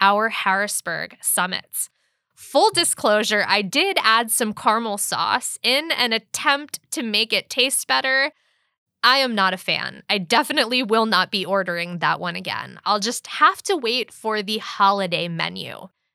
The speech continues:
Maybe we will get a peppermint mocha cold brew. Just have to put it out there in the universe. Maybe someone will hear, but that is all I have for you this week.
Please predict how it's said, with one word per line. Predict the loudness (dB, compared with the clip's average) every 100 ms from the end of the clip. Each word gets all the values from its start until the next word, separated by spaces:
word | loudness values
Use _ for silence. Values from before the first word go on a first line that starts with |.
| _
Maybe | 2 2 2 -4 -6
we | -4 2
will | 2
get | 4 2 0
a | -4
peppermint | -2 -2 0 -2 -2 -2
mocha | -2 -2 -4 -8
cold | -4 -4 -4
brew. | -10 -14 -14 -16 -10
Just | -8 -8 -12 _ _ _ _ _
have | 0 2 2
to | -10
put | -2 0
it | 2
out | 2 2 -4
there | -4 -4
in | -4
the | -4
universe. | -4 -6 -10 -16 -14 -14 -14 _ _
Maybe | -4 2 2 2 0
someone | 2 0 0 -4
will | -4 -6
hear, | -8 -10 -14 -20 -4
but | -4 -4 _ _ _ _
that | 0 4 4 2 0
is | -2 0 4
all | 6 6 2
I | 0
have | -2 -2 0 0 -4
for | -6 -6
you | -6 -8 -10 -12 -6
this | -2 -2 -4
week. | -10 -16 -20